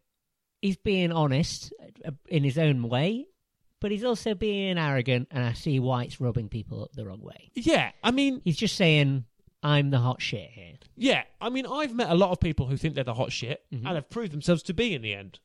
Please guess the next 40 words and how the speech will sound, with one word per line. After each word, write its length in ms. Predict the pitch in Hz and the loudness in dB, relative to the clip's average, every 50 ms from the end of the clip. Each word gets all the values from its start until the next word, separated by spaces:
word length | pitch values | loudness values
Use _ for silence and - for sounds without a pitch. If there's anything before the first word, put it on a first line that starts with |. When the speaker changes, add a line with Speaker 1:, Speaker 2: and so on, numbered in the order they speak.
| _ _ - | _ _ -8
Speaker 1:
Yeah. 160 | 220 180 - - _ _ _ _ _ _ _ _ _ _ _ _ - | -8 -6 -8 -10 _ _ _ _ _ _ _ _ _ _ _ _ -4
Speaker 2:
And 80 | 160 170 | 0 2
whenever 160 | 190 226 233 | 2 2 2
there 80 | 233 196 | 2 0
was 120 | 185 165 | -2 -2
doubt 260 | - 262 262 269 - - | -2 -2 -2 -2 -2 -4
about 240 | 127 123 110 - - | -6 -8 -10 -10 -8
them, 180 | 123 170 196 - _ - | -10 -10 -10 -12 _ -8
Speaker 1:
Mm-hmm. 240 | 151 120 123 139 135 | -6 -4 -4 -4 -4
Speaker 2:
they 100 | 156 262 | -4 -6
tended 260 | - - 381 392 359 285 | -6 -6 -4 -4 -4 -6
to 40 | 254 | -6
just 180 | 247 220 - | -8 -8 -8
keep 140 | - 269 254 | -8 -4 -2
their 120 | 247 220 175 | 0 2 2
head 120 | 156 156 | 2 2
down 160 | 151 160 151 143 | 2 2 0 0
and 80 | 135 | -2
get 120 | 131 131 127 | -2 -2 -2
on 120 | 120 110 | -4 -6
with 100 | 101 104 | -8 -10
it. 80 | - - _ _ _ | -12 -14 _ _ _
Speaker 1:
Yeah. 160 | 214 180 - - - _ _ _ _ _ _ - - _ - | -6 -6 -6 -8 -12 _ _ _ _ _ _ -20 -20 _ -12
Speaker 2:
What 120 | - 214 | -2 0
they 100 | 233 240 | 0 0
didn't 260 | 190 262 254 247 185 | 0 -2 -8 -8 -6
do 340 | 143 131 113 98 98 113 - _ _ _ _ _ _ _ _ - | -4 -4 -4 -6 -8 -10 -14 _ _ _ _ _ _ _ _ -6
was 140 | 156 156 135 | -6 -4 -2
go, 360 | 143 160 147 139 139 139 135 - _ _ _ _ _ _ | 0 2 2 2 2 0 -2 -6 _ _ _ _ _ _
"Until 300 | 156 160 - 196 233 262 | -4 0 2 2 2 2
you 100 | 233 220 | 2 0
drink 220 | 165 165 208 202 | 2 2 2 4
my 160 | 196 175 170 160 | 4 2 2 2
blood, 520 | 139 135 185 202 180 143 135 160 170 - - _ _ _ _ _ _ | 4 4 4 6 6 6 4 2 -2 -6 -16 _ _ _ _ _ _
you're 160 | 170 185 196 | -4 -2 0
not 140 | 196 208 190 180 | 0 0 0 0
gonna 140 | 190 190 175 | 0 -2 -2
get 260 | 151 196 233 214 175 | -2 0 2 2 2
it." 180 | 123 - - _ _ _ _ _ _ _ _ _ _ _ _ - | 2 -2 -4 _ _ _ _ _ _ _ _ _ _ _ _ 0
Speaker 1:
Yeah, 180 | 165 156 156 | 2 2 2